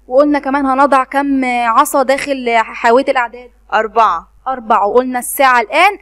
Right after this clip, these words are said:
Speaker 1: العاشرة.
Speaker 2: العاشرة وعشرة دقائق.
Speaker 1: برافو يا سنة أولى. يبقى إحنا كده مع بعض عملنا إيه؟ ركن الرياضيات. تعالوا نشوف درسنا النهاردة هو الأعداد من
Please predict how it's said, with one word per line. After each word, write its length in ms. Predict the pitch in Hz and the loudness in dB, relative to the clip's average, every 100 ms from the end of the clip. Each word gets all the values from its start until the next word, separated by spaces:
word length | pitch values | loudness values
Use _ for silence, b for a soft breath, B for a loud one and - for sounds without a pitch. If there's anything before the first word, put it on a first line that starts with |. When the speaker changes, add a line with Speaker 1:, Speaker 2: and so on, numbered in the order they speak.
| 277 | 0
Speaker 1:
العاشرة. 840 | 269 240 226 220 - 320 403 494 _ - 226 | 2 2 2 -2 -10 -18 -18 -18 _ -8 -4
Speaker 2:
العاشرة 920 | 262 226 196 180 - 254 240 202 170 | 0 0 -2 -4 -6 -2 2 2 0
وعشرة 540 | 147 143 233 277 277 | -2 -4 -4 -4 -4
دقائق. 540 | 226 262 - 254 - - | -4 -6 -6 -10 -10 -4
Speaker 1:
برافو 420 | 254 277 285 254 | 2 4 4 4
يا 60 | 240 | 0
سنة 200 | 247 233 | -2 -6
أولى. 200 | 269 247 | 0 0
يبقى 160 | 214 | 0
إحنا 180 | 262 254 | -4 -6
كده 220 | 240 269 | -4 -4
مع 160 | 262 254 | 0 0
بعض 320 | 254 349 302 | 2 2 2
عملنا 460 | 247 240 269 269 254 | 0 0 -2 -4 -4
إيه؟ 240 | 254 254 _ - | -6 -8 _ -2
ركن 320 | 254 285 277 262 | 0 0 -4 -4
الرياضيات. 800 | 226 208 220 269 302 254 196 190 b b | -4 -4 -2 -2 -2 -4 -4 -6 b b
تعالوا 240 | 320 403 339 | -2 0 0
نشوف 220 | 320 269 | -2 -2
درسنا 340 | 247 - 294 | -2 0 -4
النهاردة 520 | 247 226 269 247 285 - b b - | -4 -6 -4 -2 -2 -4 b b 0
هو 340 | 294 302 302 - _ _ - | 2 2 0 -8 _ _ -8
الأعداد 760 | 240 233 - 220 220 302 320 311 _ _ _ | -8 -6 -8 -6 0 2 2 0 _ _ _
من 320 | 233 277 294 | -2 0 0